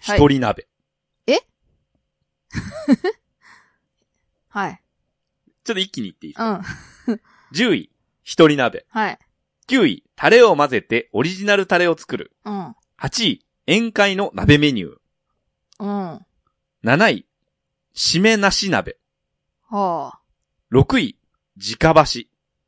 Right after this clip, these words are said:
Speaker 1: うん。
Speaker 2: 五位、鍋の汁をたくさん取る。
Speaker 1: <laughs> うん。
Speaker 2: 四位、鍋奉行が仕切る。
Speaker 1: うん。
Speaker 2: 三位、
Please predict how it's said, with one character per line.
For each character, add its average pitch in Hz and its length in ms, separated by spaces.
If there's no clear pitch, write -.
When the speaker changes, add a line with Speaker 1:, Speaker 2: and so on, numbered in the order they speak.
Speaker 1:
う 208 80
ん。 202 260
Speaker 2:
五 202 180
位、 113 160
鍋 202 280
の 156 120
汁 131 320
を 131 80
た - 180
く - 100
さ 180 240
ん 170 100
取 131 240
る。 - 60
Speaker 1:
<laughs> - 580
う 220 60
ん。 175 200
Speaker 2:
四 220 220
位、 120 180
鍋 143 300
奉 196 140
行 123 200
が - 120
仕 - 180
切 214 140
る。 117 120
Speaker 1:
う 196 80
ん。 175 480
Speaker 2:
三 214 340
位、 - 100